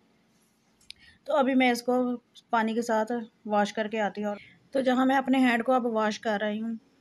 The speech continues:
और हमारी light भी ज-, जा चुकी है और मैं बना रही हूँ अभी mobile की रोशनी पे बि-, बाकी की video।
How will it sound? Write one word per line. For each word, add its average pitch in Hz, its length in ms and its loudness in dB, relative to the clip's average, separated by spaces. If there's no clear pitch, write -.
और 240 120 0
हमारी 254 320 2
light 226 260 2
भी 240 180 2
ज-, 214 160 -4
जा 208 240 -2
चुकी 202 260 -12
है 196 220 -6
और 208 220 -6
मैं 220 200 -4
बना 226 220 -2
रही 226 120 -4
हूँ 233 160 -6
अभी 214 180 -6
mobile 202 420 -2
की 220 120 -6
रोशनी 196 360 -6
पे 202 120 -8
बि-, 196 720 -14
बाकी 196 460 -6
की 208 140 -10
video। 175 340 -8